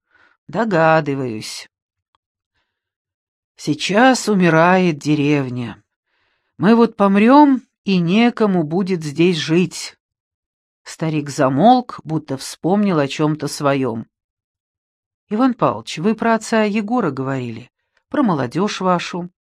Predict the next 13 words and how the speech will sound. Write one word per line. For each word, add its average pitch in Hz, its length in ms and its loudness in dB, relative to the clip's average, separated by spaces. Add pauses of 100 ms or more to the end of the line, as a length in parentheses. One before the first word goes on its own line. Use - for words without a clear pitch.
(880)
«Конечно. 160 800 -4 (800)
Молодёжь, 302 480 4
она 262 220 4
ведь 185 180 0
глупая, 185 580 2
иной 240 240 2
раз 226 300 4
не 220 120 2
со 214 200 2
зла 220 260 4
обидное 202 560 0
может 175 320 0
сделать. 156 640 -2